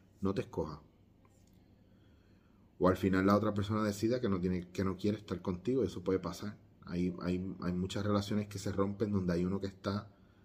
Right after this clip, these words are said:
intensa y profundamente enamorado de la persona, pero la otra persona sencilla-, sencillamente no, no, no conecta igual. Y es frustrante y es doloroso, pero hay un aprendizaje ahí también.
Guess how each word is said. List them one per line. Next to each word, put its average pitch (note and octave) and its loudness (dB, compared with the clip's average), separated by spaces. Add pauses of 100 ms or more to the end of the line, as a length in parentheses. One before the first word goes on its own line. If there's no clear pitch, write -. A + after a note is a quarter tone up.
(840)
intensa A2+ 4
y A#2 2
profundamente G#2+ 2
enamorado G2 2
de G2 2
la F#2+ -2
persona, B2+ -4 (400)
pero E2+ -4
la F2 4
otra F2 -2
persona G#2 -2
sencilla-, F#2 -4
sencillamente G2+ -2
no, G2 -2
no, F#2+ 0
no F#2 0
conecta G2+ 2
igual. F2 -2 (1300)
Y F#2+ 6
es F#2+ 6
frustrante G2+ 2
y F#2+ 6
es F2+ 0
doloroso, F#2+ 6
pero F#2 6
hay F#2 6
un A#2 0
aprendizaje A2+ -2
ahí E2+ 0
también. D#2 -8